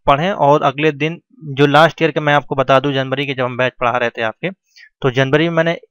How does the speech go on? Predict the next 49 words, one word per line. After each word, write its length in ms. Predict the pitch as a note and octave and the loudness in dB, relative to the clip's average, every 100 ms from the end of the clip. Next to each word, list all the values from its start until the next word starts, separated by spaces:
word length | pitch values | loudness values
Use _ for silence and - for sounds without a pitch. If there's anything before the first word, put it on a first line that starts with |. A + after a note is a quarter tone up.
| D3+ | -4
एक 180 | C#3+ | -2
एक 120 | F3 D3+ | -4 -4
दिन 180 | E3 | -4
पहले 240 | D3 C3+ D3 | 0 0 2
ही 60 | D3+ | 2
आपको 260 | B2+ C#3+ | 0 -2
जो 100 | C#3 | -2
मॉक 240 | C3 B2+ - | -2 -4 -4
टेस्ट 140 | C#3 | -8
कराए 180 | B2+ A#2+ B2 | -4 -4 -2
थे 80 | D#3 - _ _ | -6 -10 _ _
और 120 | D3 C#3+ | -2 2
वो 160 | E3+ | 2
शाम 360 | D#3+ - C#3+ D#3+ | 2 2 2 6
वाले 200 | D3 D3+ | 4 2
पेपर 340 | - C3 - C3+ | -4 -4 -2 -2
में 160 | C3 | -4
वो 140 | B2+ B2 | -4 -2
आपको 280 | A#2+ - | 0 -2
देखने 320 | B2 B2 B2 C3+ | -4 -6 -4 -4
को 100 | C3+ | -4
मिल 160 | B2 | -4
गए 140 | A#2+ B2+ | -4 -2
थे, 120 | D3+ | 0
अगले 260 | B2+ B2+ C3 | 0 0 -2
वाले 220 | B2+ C3 | 0 -2
दिन 200 | C3 C3+ - | -6 -6 -4
पेपर 280 | B2 C3 | -2 -2
में 80 | B2+ | -4
देखने 240 | B2 A#2 B2 | -6 -8 -10
को 60 | |
मिल 100 | A#2 | -10
गए 140 | A#2 C3+ | -6 -4
थे। 100 | E3 | -2
बच्चों 300 | C3 - C3+ | -4 -4 -6
के 100 | C3 | -6
कमेंट 360 | C3 C3 C3+ _ - | -6 -4 -6 _ -6
अभी 140 | C3+ | -2
तक 140 | D#3+ D3+ D3 | -2 -2 -2
पढ़े 160 | D3 | -4
हैं, 80 | F3 | -2
आप 160 | C#3+ C3+ | -4 -4
उन 160 | C3+ A#2+ | -4 -4
वीडियो 160 | A#2+ | -4
पे 140 | B2 A#2+ | -4 -6
जाके 240 | B2 C#3+ | -6 -6
देख 220 | B2+ D3 | -4 -4
सकते 260 | - - E3+ | -6 -6 -6
हैं, 120 | G#3 | -6